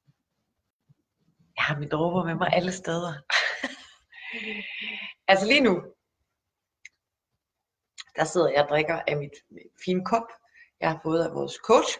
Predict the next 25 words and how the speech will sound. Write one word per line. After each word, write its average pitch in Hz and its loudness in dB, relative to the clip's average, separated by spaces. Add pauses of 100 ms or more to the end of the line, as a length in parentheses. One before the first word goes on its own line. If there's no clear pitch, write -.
hvor 180 2
der 160 0
står, 160 0 (360)
"Gør 180 8
noget 214 6
andet, 175 4 (580)
end 175 0
du 175 0
plejer, 110 -2 (120)
Patricia." - -6 (240)
Der - -20
står - -10
herinde 120 -10
i. - -18 (640)
Ja. - 2 (840)
Øhm, 139 4 (680)
og 165 10 (220)
sådan 233 0
en 208 4
simpel, 160 0
et 151 -6
simpelt - 0
kop 170 0
vand 202 6
her, 165 0